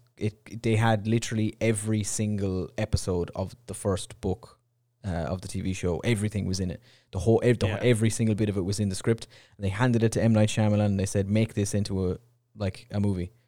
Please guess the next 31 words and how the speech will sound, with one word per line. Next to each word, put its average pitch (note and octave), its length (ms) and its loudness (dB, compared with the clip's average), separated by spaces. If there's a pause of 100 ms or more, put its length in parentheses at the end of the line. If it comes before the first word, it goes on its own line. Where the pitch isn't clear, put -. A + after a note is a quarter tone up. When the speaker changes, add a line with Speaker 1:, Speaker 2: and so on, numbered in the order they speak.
(220)
Speaker 1:
like, G2+ 140 -6
a F#2 80 0
single G2+ 340 0
movie." F#2+ 360 -2 (760)
And A2+ 240 6
he, C#3 400 8
he C3+ 160 8
apparently B2+ 600 6
has A2+ 220 4
this A2+ 200 0
thing B2+ 360 4
where B2+ 140 6
he A#2 160 4
thinks A2+ 360 0
that G#2+ 140 2
all A2+ 280 8
movies G#2+ 420 2
should G#2 300 0
be G#2 260 2
ninety G2+ 320 -2
minutes G2+ 300 -2
long, F#2+ 160 0
and F#2 100 -2
that's F#2 160 -4
it. - 140 -4 (240)
That's F#2 240 -4
the G2 120 -4
runtime F#2+ 400 0
for F#2+ 140 -4
a F#2+ 60 0
movie. A#2 340 2